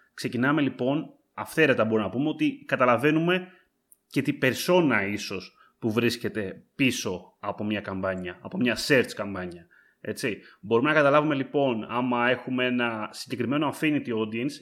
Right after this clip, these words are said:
in-market audience, το οποίο δουλεύει πάρα πολύ καλά, ώστε μετά να πάμε και να επικεντρωθούμε λίγο περισσότερο σε αυτό. Είτε μέσα από search να δώσουμε περισσότερο bid adjustment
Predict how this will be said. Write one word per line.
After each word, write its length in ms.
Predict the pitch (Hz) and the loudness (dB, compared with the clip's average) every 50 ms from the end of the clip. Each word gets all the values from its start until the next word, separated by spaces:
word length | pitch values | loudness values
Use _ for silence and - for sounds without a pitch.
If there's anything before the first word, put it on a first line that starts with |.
| - 127 120 | -6 -4 -2
in-market 420 | 117 117 123 139 143 135 127 - | 0 2 2 2 2 2 -2 -4
audience, 360 | - 117 110 107 117 131 143 143 | -2 -2 -2 0 0 -2 -2 -2
το 60 | 143 | -6
οποίο 240 | - - 156 165 160 | -4 -2 -2 -2 -2
δουλεύει 380 | 139 131 131 143 160 165 165 | -2 -2 0 0 0 0 -2
πάρα 380 | 165 - - 151 160 165 165 160 | -4 -2 2 4 4 4 4 2
πολύ 200 | 160 156 160 165 | 0 -2 -4 -2
καλά, 460 | 160 160 156 170 165 139 98 - - - _ _ _ _ _ _ _ _ _ _ _ | 0 0 2 4 2 2 2 -2 -8 -16 _ _ _ _ _ _ _ _ _ _ _
ώστε 280 | - - 127 110 - 120 | -2 -2 -2 0 -2 -4
μετά 580 | 120 113 107 - - 127 123 131 143 - - - | -4 -4 -4 0 2 2 2 2 0 -4 -8 -6
να 180 | 123 127 117 117 | -4 -4 -4 -2
πάμε 600 | - - 135 131 131 127 135 147 170 170 - - _ - | 0 0 2 2 2 2 0 -2 -4 -6 -12 -18 _ -6
και 100 | - 147 | -4 -2
να 60 | 143 | -2
επικεντρωθούμε 500 | 135 - - 139 123 127 120 151 180 185 | -2 -2 -4 -2 -2 -2 -2 0 0 0
λίγο 140 | 190 190 190 | 0 0 0
περισσότερο 500 | 196 185 - - - 180 185 185 160 120 | 0 0 0 0 -2 -2 -2 -2 -2 -4
σε 120 | - 101 | -6 -8
αυτό. 380 | 92 - - 101 92 - - _ _ _ _ _ _ _ _ _ _ _ | -10 -10 -10 -10 -10 -10 -14 _ _ _ _ _ _ _ _ _ _ _
Είτε 520 | - 165 196 190 185 - 127 101 92 92 - - - | -2 -2 -2 -2 0 0 0 0 0 -4 -10 -14 -8
μέσα 300 | 117 123 127 135 - 135 | -4 -2 -2 -2 -2 -4
από 160 | - - 107 - - | -6 -8 -8 -6 -2
search 280 | - 120 110 101 92 - - - _ _ _ _ | 0 0 0 0 -4 -8 -16 -20 _ _ _ _
να 160 | - 113 110 | -4 -2 0
δώσουμε 240 | 107 120 120 123 113 | 0 0 0 -2 -2
περισσότερο 420 | 117 107 104 123 113 113 107 104 120 | -4 -4 -4 -4 -4 -4 -4 -4 -4
bid 120 | 123 123 | -2 -2
adjustment 580 | 110 95 - 117 113 113 - - 110 120 151 | -2 0 0 0 0 0 -2 -6 -8 -8 -8